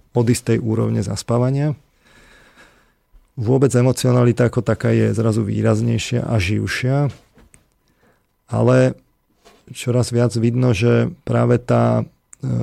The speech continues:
emocionalita, emocionalita, my sme si hovorili, že sú akoby dva také druhy emócie, základné kategórie. Jedna sú tie nižšie, ktoré s-, ktoré vidno u zvierat,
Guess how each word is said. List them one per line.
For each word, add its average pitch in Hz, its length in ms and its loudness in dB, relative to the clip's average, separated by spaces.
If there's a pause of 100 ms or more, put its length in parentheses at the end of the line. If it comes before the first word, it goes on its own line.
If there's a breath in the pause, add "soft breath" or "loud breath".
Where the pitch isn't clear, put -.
emocionalita, 120 840 0
emocionalita, 120 760 0
my 120 80 0
sme 123 160 -4
si 120 120 -4
hovorili, 117 360 2
že 110 140 0
sú 117 180 -4
akoby 113 320 0
dva 117 560 -2
také - 260 -4
druhy 120 360 -2
emócie, 120 340 -2
základné 120 540 -2
kategórie. 123 640 0 (1500 soft breath)
Jedna 120 360 0
sú - 160 -2
tie 127 140 0
nižšie, 123 600 2
ktoré 120 320 0
s-, - 280 -8
ktoré 117 360 0
vidno 117 760 -2 (300)
u 120 100 -2
zvierat, 120 640 2